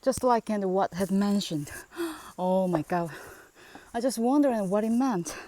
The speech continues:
뭔 소린가 했어요. Carved, Buddha carved on the rock. 와우. 근데 이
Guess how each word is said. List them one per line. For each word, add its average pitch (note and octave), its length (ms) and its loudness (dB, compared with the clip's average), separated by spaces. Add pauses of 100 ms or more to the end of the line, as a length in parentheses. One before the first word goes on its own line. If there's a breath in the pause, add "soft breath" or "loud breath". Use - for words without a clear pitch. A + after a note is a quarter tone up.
(680 loud breath)
뭔 C#4 200 10
소린가 D#4 320 6
했어요. C4+ 280 4
Carved, B3+ 540 -2
Buddha C4 240 2
carved A#3+ 340 0
on G3+ 120 0
the F#3 120 -2
rock. D#3+ 300 0 (800 soft breath)
와우. A#3+ 580 4 (1200 loud breath)
근데 G#3 300 -2
이 F3+ 80 -2